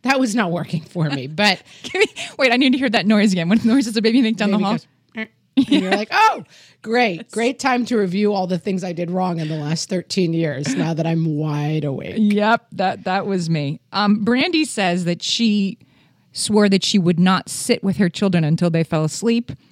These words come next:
Speaker 2: Ha ha, I'm sitting next to my children while they fall asleep as I write this. <laughs>
Speaker 1: Yeah, that one is fine. It's, it, it, it, but yeah.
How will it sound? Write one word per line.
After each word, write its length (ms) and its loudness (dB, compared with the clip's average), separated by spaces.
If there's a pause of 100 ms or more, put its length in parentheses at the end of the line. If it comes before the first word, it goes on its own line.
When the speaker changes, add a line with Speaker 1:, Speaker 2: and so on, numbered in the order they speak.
(180)
Speaker 2:
Ha 180 -2
ha, 240 2
I'm 100 2
sitting 240 0
next 140 0
to 80 0
my 100 0
children 380 0
while 140 0
they 100 0
fall 180 -2
asleep 340 -2
as 160 0
I 100 0
write 200 -2
this. 380 -4
<laughs> 40 -2 (640)
Speaker 1:
Yeah, 500 0 (180)
that 420 0
one 260 0
is 180 0
fine. 440 -4 (160)
It's, 400 -6
it, 60 -14
it, 360 -4
it, 640 -2
but 160 0
yeah. 280 0